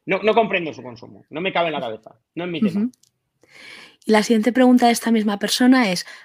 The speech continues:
Speaker 2: "¿Para cuándo alguien diciendo que el vino ni es saludable ni nada, que es un producto más y una droga normalizada? Gracias".
Speaker 1: <laughs> Joder, qué bestia. Eh, no es saludable, pero creo que esto ya lo he dicho y creo que ya somos muchos los que lo decimos,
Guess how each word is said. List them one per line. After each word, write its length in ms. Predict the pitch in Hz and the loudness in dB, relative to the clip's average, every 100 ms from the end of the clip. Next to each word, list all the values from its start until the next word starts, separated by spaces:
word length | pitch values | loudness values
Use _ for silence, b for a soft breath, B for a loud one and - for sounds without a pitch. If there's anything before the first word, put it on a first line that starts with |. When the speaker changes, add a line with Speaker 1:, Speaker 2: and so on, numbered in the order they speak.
| B | B
Speaker 2:
"¿Para 220 | 220 226 | 4 6
cuándo 400 | 233 262 294 320 | 8 8 10 8
alguien 320 | 294 269 294 | 8 8 8
diciendo 420 | 277 233 269 285 302 | 6 6 6 6 6
que 80 | |
el 80 | 233 | 4
vino 200 | 240 269 | 6 6
ni 120 | 277 | 6
es 80 | 254 | 4
saludable 460 | - 254 226 247 285 | 4 6 6 6 6
ni 140 | 240 | 4
nada, 220 | 208 208 - B B B | 2 -2 -8 B B B
que 80 | 254 | 4
es 80 | 262 | 6
un 80 | 240 | 8
producto 400 | 247 233 - 226 | 8 6 4 4
más 240 | 269 311 | 4 4
y 120 | 226 247 | 4 6
una 300 | 240 196 202 | 6 4 2
droga 280 | 214 254 269 | 2 4 4
normalizada? 640 | 214 214 196 175 196 - - _ | 2 0 -2 -4 -6 -6 -12 _
Gracias". 520 | 117 - - - - | -6 -6 -8 -18 -4
Speaker 1:
<laughs> 560 | 302 - 240 - _ _ | -4 -2 -6 -8 _ _
Joder, 200 | - 156 | -10 -6
qué 80 | 156 | -6
bestia. 480 | 165 - 147 110 - b b b b - | -6 -6 -6 -6 -12 b b b b 0
Eh, 680 | 180 180 160 160 160 156 147 | 0 2 -2 -2 -4 -6 -8
no 100 | 165 | -10
es 80 | 165 | -8
saludable, 460 | 208 165 196 349 | -6 -6 -8 -8
pero 120 | 156 131 | -12 -12
creo 240 | 156 160 | -12 -12
que 60 | 180 | -10
esto 140 | 214 | -6
ya 80 | 214 | -6
lo 100 | 156 | -6
he 40 | |
dicho 340 | 170 226 - 156 | -8 -12 -12 -10
y 60 | |
creo 140 | 131 143 | -10 -8
que 100 | 147 | -6
ya 380 | 143 151 175 175 | -4 -2 -2 -4
somos 300 | 165 151 160 | -12 -12 -12
muchos 400 | 143 139 233 262 | -12 -10 -8 -8
los 140 | 165 | -10
que 100 | 151 | -8
lo 100 | 147 | -8
decimos, 560 | 131 113 165 320 302 | -10 -12 -14 -14 -18